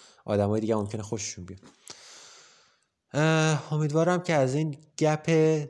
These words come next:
دوستانه یک طرفه لذت برده باشین. شاد و خرم باشید.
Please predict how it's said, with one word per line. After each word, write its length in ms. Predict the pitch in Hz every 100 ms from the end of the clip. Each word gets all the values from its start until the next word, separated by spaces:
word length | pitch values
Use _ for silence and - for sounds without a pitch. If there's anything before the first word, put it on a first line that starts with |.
| - _ _
دوستانه 600 | 131 117 - - 110 113
یک 380 | 127 135 117 113
طرفه 520 | - 104 101 - 120
لذت 460 | 107 92 107 104 -
برده 280 | 95 92 143
باشین. 880 | 165 - 143 139 135 135 135 139 143 _ _ _ _ - _ _ _ _ _ _
شاد 580 | - - - 127 127 127
و 80 | 127
خرم 720 | - 104 98 104 113 123 127
باشید. 640 | 127 - - 123 117 -